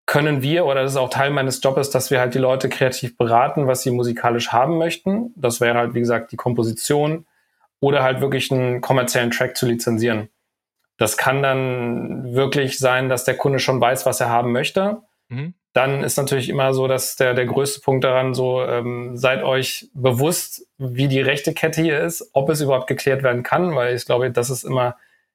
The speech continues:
Speaker 1: in der Vergangenheit schon sehr häufig passiert, dass im Pitch ein Song runtergelegt wurde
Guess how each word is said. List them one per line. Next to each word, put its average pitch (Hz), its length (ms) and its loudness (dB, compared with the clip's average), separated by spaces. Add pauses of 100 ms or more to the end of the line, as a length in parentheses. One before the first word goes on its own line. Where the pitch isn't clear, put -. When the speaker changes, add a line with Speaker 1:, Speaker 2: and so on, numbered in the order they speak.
Speaker 1:
in 135 60 0
der 123 80 2
Vergangenheit 131 400 2
schon 127 160 0
sehr 127 160 0
häufig 139 280 0
passiert, 143 600 0
dass - 460 -2 (800)
im 139 180 2
Pitch - 380 0
ein 143 320 0
Song 175 280 2
runtergelegt 139 600 0
wurde 139 480 0